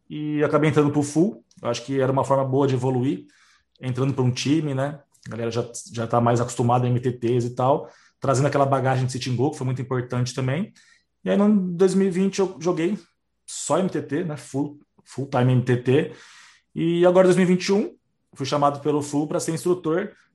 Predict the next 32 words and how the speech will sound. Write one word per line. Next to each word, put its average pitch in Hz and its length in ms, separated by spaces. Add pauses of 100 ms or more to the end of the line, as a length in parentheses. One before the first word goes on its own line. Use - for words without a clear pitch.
da 123 80
nova 135 200
turma 147 420 (160)
que - 100
eles 117 100
tão 123 100
montando 120 320
agora, 120 300
o 123 160
Full 117 480 (340)
Start, - 640 (320)
chama 113 180
Start 120 420
Pro, 131 400 (440)
que 123 160
é, 123 880
não 185 200
é 185 80
uma, 202 420 (180)
não 170 200
é 180 60
um 202 160
time 190 280
micro, 143 520
é - 60
uma 135 100
ca-, 175 120
tipo 254 280
uma 233 80
categoria 202 420
de 175 120
base 143 420